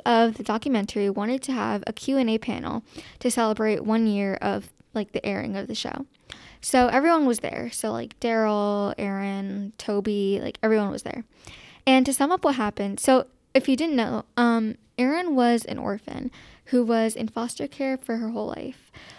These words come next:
But to her surprise, she literally met her, like, real, like,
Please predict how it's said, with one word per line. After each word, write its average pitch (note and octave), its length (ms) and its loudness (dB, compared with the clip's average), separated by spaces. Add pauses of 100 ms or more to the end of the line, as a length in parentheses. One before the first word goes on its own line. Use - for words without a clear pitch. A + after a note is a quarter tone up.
(200)
But - 300 4
to - 120 -4
her D4 240 2
surprise, - 720 -2 (460)
she C#4 240 2
literally C4 380 6
met A#3 240 2
her, A#3 120 0
like, G3 180 -2
real, C4+ 460 2
like, G3+ 160 0